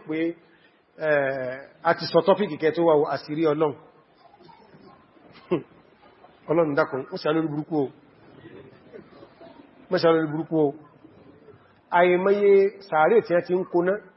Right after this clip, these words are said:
tán ká tún jókòó létí ẹ̀ lónìí tí a lọ tọrọ mọ́ mẹ́. Tí èpé tí wọ́n bá ma kọ̀kọ́ ni, wọ́n ó torí àdúgbò ń kópo lù.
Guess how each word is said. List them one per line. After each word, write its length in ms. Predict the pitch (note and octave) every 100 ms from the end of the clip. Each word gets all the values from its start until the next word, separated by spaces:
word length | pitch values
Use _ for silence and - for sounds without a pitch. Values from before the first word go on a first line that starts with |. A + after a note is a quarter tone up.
| _ _ -
tán 200 | B3+ G#3
ká 100 | G#3+
tún 200 | G#3 G#3+
jókòó 260 | A3 - F3+
létí 220 | F3 G3
ẹ̀ 80 | G#3+
lónìí 200 | F3 F#3
tí 80 | D3+
a 40 | F3
lọ 140 | E3
tọrọ 220 | D#3+ D#3+
mọ́ 140 | E3 F3+
mẹ́. 140 | F3 - - _ _ _ _ _ _ _ _ _ _ - - D3+ A2 - _ _ _ _ _ _ _ _ - - - - _ _ -
Tí 40 |
èpé 160 | G3+ G#3
tí 100 | G#3+
wọ́n 120 | G#3+
bá 80 | G3+
ma 160 | G3 F3+
kọ̀kọ́ 360 | E3+ D#3 - D#3+
ni, 100 | E3 D#3+ _ _ _ _ _ _ _ _ _ _ _ _ _ _ _ _ - - - - - _ _ _ _ _ -
wọ́n 160 | F#3+ C4
ó 260 | D#4+ D#4+
torí 300 | G#3+ G#3 A3
àdúgbò 400 | C4 A#3+ E3+ E3 A3
ń 100 | F#3
kópo 300 | A#3 - G#3
lù. 200 | G3 F#3+